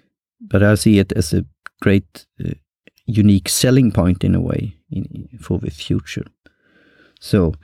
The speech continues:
talking more soon here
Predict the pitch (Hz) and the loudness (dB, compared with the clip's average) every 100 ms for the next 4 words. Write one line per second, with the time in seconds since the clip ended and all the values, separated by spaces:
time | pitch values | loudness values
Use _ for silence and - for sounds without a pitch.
0 | - - - - _ _ - 110 - 110 | -20 -20 -20 -20 _ _ -4 -2 2 4
1 | 113 110 - 67 - _ _ _ _ - | 4 4 0 -8 -20 _ _ _ _ 2
2 | 123 147 147 139 - 147 160 147 139 156 | 4 4 2 0 0 2 4 4 4 2